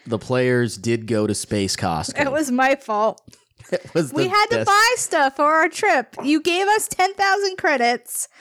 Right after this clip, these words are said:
Speaker 2: and you said, "Go provision yourselves for this journey."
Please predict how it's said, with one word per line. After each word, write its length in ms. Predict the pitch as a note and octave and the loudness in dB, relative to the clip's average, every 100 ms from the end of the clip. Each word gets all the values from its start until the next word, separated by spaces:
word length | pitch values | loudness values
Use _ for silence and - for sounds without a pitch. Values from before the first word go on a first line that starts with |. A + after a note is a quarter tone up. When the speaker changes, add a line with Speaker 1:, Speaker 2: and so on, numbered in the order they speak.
| - _ _ | -20 _ _
Speaker 2:
and 160 | D4 D4 | -2 2
you 120 | D4+ | 0
said, 480 | D4+ D4 C4+ B3+ A3+ | 2 2 0 -2 0
"Go 240 | D4+ D#4+ | 2 2
provision 560 | - F4+ D4+ D4+ D4+ C4 | 0 -2 0 0 2 2
yourselves 500 | C4 - A#3+ A3+ - | 2 0 0 0 -2
for 140 | A#3+ | -2
this 180 | A3+ A#3 | -2 -2
journey." 540 | - C4 B3+ F#3 F3 | 0 0 0 -2 -6